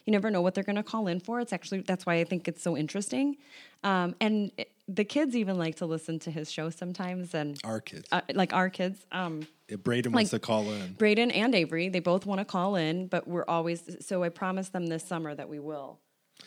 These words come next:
Speaker 2: Well, he also has, the radio show is also on, they release it on a podcast, so
Speaker 1: Mm-hmm.
Speaker 2: there's no commercials. And
Speaker 1: Oh, yeah, I never
Speaker 2: it's
Speaker 1: listen
Speaker 2: three
Speaker 1: to
Speaker 2: hou-,
Speaker 1: it live
Speaker 2: it's
Speaker 1: 'cause I
Speaker 2: three
Speaker 1: can't. I'm at
Speaker 2: hours,
Speaker 1: work.
Speaker 2: was it
Speaker 1: It's,
Speaker 2: three hours a day?
Speaker 1: it's three hours, yeah, and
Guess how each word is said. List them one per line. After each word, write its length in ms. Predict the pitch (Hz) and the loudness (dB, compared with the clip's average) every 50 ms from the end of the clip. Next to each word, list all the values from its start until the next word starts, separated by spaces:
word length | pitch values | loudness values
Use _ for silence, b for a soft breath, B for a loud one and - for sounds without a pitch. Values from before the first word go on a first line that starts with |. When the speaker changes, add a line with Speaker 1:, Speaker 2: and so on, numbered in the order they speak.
| B B B B B | B B B B B
Speaker 2:
Well, 100 | 143 131 | 2 6
he 140 | 131 151 151 | 6 6 6
also 340 | 131 156 175 180 - 185 156 | 6 6 4 4 4 4 6
has, 240 | 143 139 131 120 | 6 4 4 2
the 100 | - 123 | 2 2
radio 300 | 117 127 139 143 147 131 | 2 4 4 4 4 4
show 340 | 113 - - 123 117 110 107 | 2 2 0 2 2 2 0
is 120 | 101 - 101 | 0 0 -2
also 220 | 98 101 - 101 | -4 -4 -4 -6
on, 200 | 98 95 92 82 - | -6 -6 -6 -8 -8
they 180 | 92 107 107 101 | -6 -4 -4 -4
release 340 | 92 104 107 117 110 - - | -4 -2 -2 -2 -2 -4 -4
it 80 | - | -6
on 100 | 98 90 | -8 -8
a 20 | 87 | -6
podcast, 460 | - 127 117 - - - - 151 - | -4 -4 -4 -4 -6 -8 -8 -6 -4
so 140 | - - - | -2 0 0
Speaker 1:
Mm-hmm. 100 | 90 - | 2 0
Speaker 2:
there's 160 | - - - | 0 -4 -6
no 140 | 98 92 - | -8 -10 -10
commercials. 640 | - - 90 85 - - - 82 82 82 85 - | -10 -10 -8 -8 -8 -10 -10 -10 -10 -10 -8 -8
And 100 | - 87 | -2 0
Speaker 1:
Oh, 40 | 240 | 2
yeah, 220 | 254 240 208 180 147 | 4 4 4 4 4
I 100 | 156 180 | 4 2
never 240 | 185 185 190 202 202 | 0 0 0 2 2
Speaker 2:
it's 80 | 185 | 4
Speaker 1:
listen 140 | 185 180 131 139 | 4 4 6 8
Speaker 2:
three 120 | 143 143 | 8 8
Speaker 1:
to 60 | 135 | 10
Speaker 2:
hou-, 100 | 127 127 127 | 8 8 6
Speaker 1:
it 60 | 127 | 6
live 240 | 165 165 190 220 202 | 6 6 8 8 6
Speaker 2:
it's 80 | 185 - | 6 4
Speaker 1:
'cause 100 | 202 175 | 4 6
I 80 | - 160 | 6 8
Speaker 2:
three 80 | 156 | 8
Speaker 1:
can't. 180 | 147 269 240 185 | 8 8 8 8
I'm 80 | - | 8
at 60 | 165 151 | 6 6
Speaker 2:
hours, 60 | 165 | 6
Speaker 1:
work. 260 | 220 262 240 175 - | 8 8 8 6 4
Speaker 2:
was 80 | 139 131 | 2 -2
it 40 | 160 | -2
Speaker 1:
It's, 100 | - - | -2 -2
Speaker 2:
three 160 | - 131 127 | -2 0 0
hours 280 | 127 123 123 123 113 107 | 0 0 0 -2 -2 -4
a 20 | |
day? 240 | 101 120 117 123 127 | -4 -4 -4 -4 -2
Speaker 1:
it's 160 | - 226 214 | -2 -2 -2
three 240 | - - 233 240 233 | -2 2 4 6 6
hours, 420 | 233 220 220 220 220 220 226 - - | 8 6 6 4 4 2 2 0 0
yeah, 120 | - - | 0 2
and 100 | 226 | 2